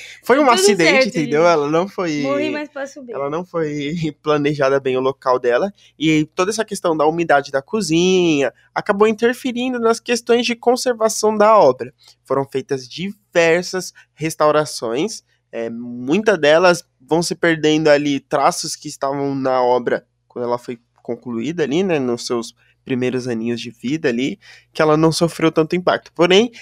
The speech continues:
Speaker 1: essas restaurações, elas vão perdendo ali esses traços originais do pintor, é, a tinta que, que, que foi aplicada não era tinta adequada pra aquela, pra aquele local, pra aquela parede, pra aquelas condições, pela tris-, pra,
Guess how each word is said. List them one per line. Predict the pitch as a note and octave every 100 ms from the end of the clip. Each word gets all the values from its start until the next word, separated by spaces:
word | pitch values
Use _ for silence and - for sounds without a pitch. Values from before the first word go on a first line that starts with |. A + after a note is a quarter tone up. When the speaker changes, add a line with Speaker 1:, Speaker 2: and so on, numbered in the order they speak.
| -
Speaker 1:
essas | D#3 F3+
restaurações, | F#3 F3+ F3+ F3+ - F#3
elas | F3+ F3
vão | F#3
perdendo | F#3 G3 F#3 F#3+
ali | F3+ E3+
esses | - E3+
traços | F3 E3 C#3+
originais | E3 F3 F3+ F3 D3+ E3+
do | D#3
pintor, | C#3 C#3+ - B2 E3 D#3+ _ -
é, | C3 B2+ B2
a | D#3
tinta | - D#3+ F#3 F#3+ D3+
que, | - C#3 C3 B2+ B2+ B2 A#2+ A#2
que, | C#3 B2+
que | -
foi | C3+ D3+
aplicada | D#3 D3+ - C#3+ C#3
não | C#3+ F3+
era | E3 D3
tinta | - D3 C#3 G2+ _ _ _ -
adequada | C3+ D3 D3+ - C#3+ F#3 F3
pra | E3+ C#3
aquela, | - C3+ B2+ B2 A#2+
pra | A#2+ C#3
aquele | - C#3 C3+
local, | B2+ A#2+ - C#3 E3+
pra | D#3+
aquela | C3 C3+ B2
parede, | - B2+ A#2 B2+ E3 D3+ C#3+
pra | C#3
aquelas | C3 C#3 B2+ B2+
condições, | - C#3 C3 C3 - C3+ G#3 G#3 - _ _ _
pela | D3 C#3+
tris-, | - D3+ - _
pra, | - D3